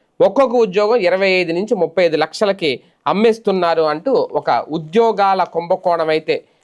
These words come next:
వెలుగులోకి వచ్చింది. అది కూడా తమిళనాడు రాష్ట్రంలో దాదాపు నూట యాభై పోస్టుల విక్రయంలో రాజకీయ పెద్దల జోక్యం కూడా ఉంది అనేది తాజాగా ఈడీ చేసిన ఆరోపణలట. రాష్ట్ర డీజీపీకి దీనికి సంబంధించి రెండు వందల ముప్పై రెండు పేజీల నివేదిక కూడా సమర్పించారట.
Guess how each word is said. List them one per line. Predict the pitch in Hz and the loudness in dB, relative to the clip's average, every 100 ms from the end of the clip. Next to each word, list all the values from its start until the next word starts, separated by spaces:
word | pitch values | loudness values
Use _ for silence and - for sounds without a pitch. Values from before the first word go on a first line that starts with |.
| _ - | _ -4
వెలుగులోకి | 165 190 202 190 | 0 2 0 0
వచ్చింది. | - 185 233 | -4 -4 -2
అది | - 170 | 0 0
కూడా | 190 175 | 0 0
తమిళనాడు | - 170 196 196 175 151 | 0 -2 0 0 0 0
రాష్ట్రంలో | 151 - 165 180 349 _ _ _ - | -2 -2 -6 -4 -4 _ _ _ -2
దాదాపు | 165 208 202 | 2 2 2
నూట | 202 156 190 202 | 0 2 2 2
యాభై | 185 175 175 | 2 2 0
పోస్టుల | 170 190 233 - 196 | 0 0 -2 0 -2
విక్రయంలో | 135 156 - 196 175 165 147 | -2 -4 -2 0 0 2 0
రాజకీయ | 135 180 202 202 185 | 0 -2 -4 -4 -2
పెద్దల | 175 156 160 | -2 0 -2
జోక్యం | 135 160 170 190 175 | 0 -2 -2 -4 -2
కూడా | 170 160 151 | 0 2 0
ఉంది | 147 156 156 | -2 0 0
అనేది | 143 135 135 131 _ _ _ - - | 0 -2 -4 -8 _ _ _ -10 -2
తాజాగా | 165 175 165 | 0 2 0
ఈడీ | 143 175 185 190 | 0 -2 -4 -4
చేసిన | 180 175 156 | -6 -2 -2
ఆరోపణలట. | 160 160 156 147 131 | 0 0 0 -2 -2
రాష్ట్ర | 131 120 151 190 175 | -2 -2 -4 -2 -6
డీజీపీకి | 147 151 151 151 147 | -6 -4 -4 -4 -8
దీనికి | 160 135 143 | -6 -4 -4
సంబంధించి | 139 151 170 143 | -4 -4 -4 -2
రెండు | 139 160 | 0 0
వందల | 156 147 139 | 0 -2 -2
ముప్పై | 135 - 139 | -4 -2 -2
రెండు | 135 127 | -2 -4
పేజీల | 143 147 170 | -2 -2 -2
నివేదిక | 143 131 156 147 | -4 -2 -2 -4
కూడా | - 139 | -4 -4
సమర్పించారట. | 156 127 123 113 110 104 | -2 -4 -6 -6 -6 -6